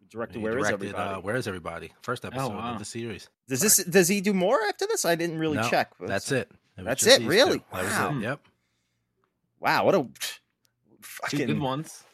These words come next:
Speaker 1: what a bat in a thousand. He's like, "I'm out." He's
Speaker 2: Yeah.
Speaker 1: like, "I'm
Speaker 2: Yeah.
Speaker 1: not."
Speaker 2: Yeah, really.
Speaker 1: I established the tone of the show, made one of its best episodes, walking away,
Speaker 2: And
Speaker 1: walking
Speaker 2: we'll
Speaker 1: away.
Speaker 2: see you around.
Speaker 1: I mean, this is such, I mean, I,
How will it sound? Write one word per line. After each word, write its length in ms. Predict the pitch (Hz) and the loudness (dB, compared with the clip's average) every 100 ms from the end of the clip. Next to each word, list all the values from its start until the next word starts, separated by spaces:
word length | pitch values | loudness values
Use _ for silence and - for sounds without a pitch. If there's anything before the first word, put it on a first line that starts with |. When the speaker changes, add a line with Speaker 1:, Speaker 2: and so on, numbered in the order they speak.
| _ - - | _ -20 -2
Speaker 1:
what 160 | 127 | 2
a 100 | 160 - - | 2 2 8
bat 200 | 147 180 | 10 10
in 80 | |
a 40 | 156 | 4
thousand. 420 | - 170 156 123 | 6 8 6 4
He's 120 | 123 | 2
like, 180 | 139 123 | 4 6
"I'm 100 | 151 | 10
out." 240 | 269 269 - - - - | 12 12 12 -10 -20 -6
He's 140 | 113 | 0
Speaker 2:
Yeah. 60 | 143 | 2
Speaker 1:
like, 100 | 113 | 4
"I'm 100 | 135 | 4
Speaker 2:
Yeah. 60 | 147 | 2
Speaker 1:
not." 220 | 117 - | 2 -6
Speaker 2:
Yeah, 160 | 110 120 | -2 0
really. 420 | 92 123 104 82 _ _ _ _ _ | 0 0 -2 -6 _ _ _ _ _
Speaker 1:
I 80 | 92 | -12
established 540 | 95 - 139 139 180 - | -10 0 2 4 0 -4
the 40 | |
tone 240 | - 170 175 | 0 2 2
of 80 | |
the 40 | 175 | 0
show, 400 | - 214 247 320 - _ _ _ | 2 6 6 4 -2 _ _ _
made 160 | 127 123 | 0 0
one 120 | 147 | 0
of 80 | 135 | -2
its 240 | 123 - | -4 0
best 280 | - 151 - | 2 4 4
episodes, 580 | 170 202 233 247 226 - - - | 0 0 4 4 4 -2 -10 2
walking 260 | 147 214 | 6 8
away, 320 | 220 196 92 92 _ - | 10 10 8 0 _ -4
Speaker 2:
And 100 | 101 | 0
Speaker 1:
walking 220 | 123 165 | 0 2
Speaker 2:
we'll 80 | 143 | 2
Speaker 1:
away. 60 | 131 | 2
Speaker 2:
see 60 | |
you 140 | 147 143 | 2 2
around. 420 | 135 92 73 60 - _ _ _ 180 - _ - | 2 0 -2 -10 -20 _ _ _ -14 -14 _ -6
Speaker 1:
I 80 | |
mean, 220 | 117 113 113 | -2 -2 2
this 240 | 202 - | 4 4
is 100 | 117 | 2
such, 300 | - 139 - - | 6 4 4 0
I 40 | |
mean, 320 | 139 135 127 - _ _ _ _ _ | 0 0 -2 -12 _ _ _ _ _
I, 60 | _ | _